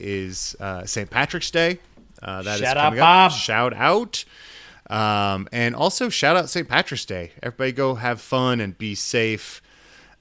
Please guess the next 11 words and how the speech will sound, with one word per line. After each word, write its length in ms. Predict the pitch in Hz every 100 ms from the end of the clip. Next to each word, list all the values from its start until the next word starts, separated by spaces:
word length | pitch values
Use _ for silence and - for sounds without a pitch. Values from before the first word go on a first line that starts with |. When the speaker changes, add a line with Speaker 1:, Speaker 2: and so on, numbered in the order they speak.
| -
Speaker 1:
Um, 580 | 101 104 104 98 98 - -
and 180 | 135 175
then 200 | 190 202
shout 340 | - 208 220
out 220 | 220 208
to 360 | - 220 220 196
Ethan, 960 | - 104 196 208 - 127 104 95 92 92 _
who 160 | 131 120
is, 380 | 117 117 110 -
uh, 240 | 113 107
Jason's 680 | 104 135 143 - 135 120 -